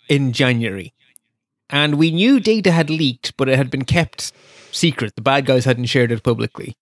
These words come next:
Well, five point four million records have now been shared publicly. It's mostly just scraping of your public data, but it also includes your privately configured email address and the telephone number you use for multi-factor authentication.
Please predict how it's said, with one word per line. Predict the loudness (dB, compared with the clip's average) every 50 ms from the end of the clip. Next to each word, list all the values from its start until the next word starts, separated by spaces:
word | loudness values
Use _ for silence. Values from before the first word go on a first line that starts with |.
| _ _ 2
Well, | 2 4 4 4 4 4 2
five | 2 2 2 4 2 2
point | 2 0 0 0 -2
four | 0 0 2 2 2
million | 2 2 2 4 4 6 4 4 4
records | 2 0 2 0 -4 -2 -2
have | -2 0
now | 0 0
been | 0 0
shared | 0 0 0 0 -2
publicly. | -6 -6 -4 -6 -6 -4 -4 -6 -6 -6 -10 _ _ _ _ _ _ _ _ _ _ _ _
It's | -2 -2 -2 0 0
mostly | 0 2 2 2 4 4 4 4 4 2 0 -2 0 2 2 2 2 2 0 -4 -6 -4
just | -2 -2 -2 -2 -2 -6
scraping | -8 -10 -6 0 2 4 4 4 4 2 2 2
of | 0 0 0
your | 0
public | 0 2 2 2 0 2
data, | 2 2 2 4 4 2 2 0 -2 -4 _ _ _ _ _ _ _ _ _ _ _ _ _
but | -8 -8 -6 -6 -6 -6 -6 -2 0 2 2 2 0 -2 -8 -10 -10
it | -8 -10 -10 -12 _ _ _ _ _
also | 0 2 4 4 4 2 2 2 2 2
includes | 2 0 0 2 2 4 4 4 2 0 -4 -8 -8 -4
your | -2 -4
privately | -2 -2 0 0 2 2 0 0 -2 -2
configured | -2 -2 -4 -2 -2 0 0 0 0 0 0
email | 0 0 2 2 0
address | 0 0 0 0 0 -2 -4 -6
and | -4 -4 -2 -2 -2 -2 -4 -4 -2
the | -2 -2 -2
telephone | 0 0 0 2 2 2 0 2
number | 0 2 2 0
you | 2 2 2
use | 4 4 2 2 2
for | 0 2
multi-factor | 2 2 0 0 -2 -2 -2 -2 -4
authentication. | -2 -2 -2 -2 -2 -4 -4 -4 -4 -6 -8